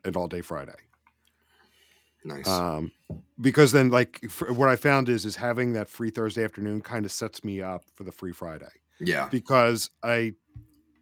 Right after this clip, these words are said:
Speaker 1: typically do one of three things on, on Fridays.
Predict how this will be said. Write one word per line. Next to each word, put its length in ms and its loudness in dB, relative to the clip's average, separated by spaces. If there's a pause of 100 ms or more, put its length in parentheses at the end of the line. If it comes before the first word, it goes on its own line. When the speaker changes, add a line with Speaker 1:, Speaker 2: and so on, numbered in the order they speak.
(140)
Speaker 1:
typically 440 -2
do 180 0
one 340 0
of 240 -6
three 320 -8
things 520 -14 (300)
on, 220 -8
on 160 -12
Fridays. 600 -12